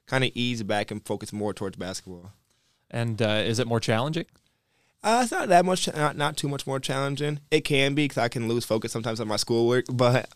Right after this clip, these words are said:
Speaker 1: other than that, no, it's not that much challenging.
Speaker 2: So, um, what was growing up like, uh, where you're from, and, uh, what was family like, and, and, you know, just like I said, what eventually sent you off to, um, to college and everything?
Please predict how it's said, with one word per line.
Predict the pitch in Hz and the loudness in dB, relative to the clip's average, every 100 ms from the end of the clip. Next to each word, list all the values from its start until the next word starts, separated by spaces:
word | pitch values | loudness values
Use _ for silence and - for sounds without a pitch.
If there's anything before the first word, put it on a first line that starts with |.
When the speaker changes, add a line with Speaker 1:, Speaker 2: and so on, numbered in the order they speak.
| _ _ _ | _ _ _
Speaker 1:
other | 127 135 | 2 4
than | 123 117 | 2 2
that, | 120 113 | 2 2
no, | 120 | 0
it's | 131 | 0
not | 151 139 | 0 0
that | 127 | -2
much | 120 | -2
challenging. | - 123 123 107 101 104 _ _ _ _ | -4 -4 -4 -6 -10 -12 _ _ _ _
Speaker 2:
So, | - 127 120 | -4 0 2
um, | 113 107 - | 2 0 -4
what | - 143 | 2 2
was | 165 127 | 2 2
growing | 147 131 | 4 4
up | 127 - - _ | 4 0 -4 _
like, | 110 107 101 | -2 0 -2
uh, | 107 107 107 | -2 -2 -2
where | 117 113 | 0 0
you're | 104 | 0
from, | 120 110 113 | 0 2 0
and, | 104 98 | -2 -2
uh, | 107 104 107 - _ | 0 0 -2 -8 _
what | - 120 110 | -6 -2 0
was | 110 104 - - _ | 0 -2 -6 -16 _
family | 165 170 | 0 2
like, | 151 147 143 143 | 2 2 2 0
and, | 127 110 110 | -4 -4 -4
and, | - 110 113 | -4 -2 -2
you | 113 | -2
know, | 117 117 | 0 0
just | 113 113 | -2 -2
like | 117 | 0
I | 110 | 0
said, | 113 107 | -2 0
what | 120 135 | 2 2
eventually | 127 127 - 117 | 2 0 -2 -2
sent | - 127 | 0 0
you | 113 110 | 0 0
off | 110 107 - - | 0 -2 -10 -6
to, | 131 110 107 110 | -2 0 -2 -4
um, | 110 104 104 | -4 -6 -8
to | - | -10
college | - 120 104 95 | -2 -2 -2 -6
and | 101 | -10
everything? | 101 92 | -12 -16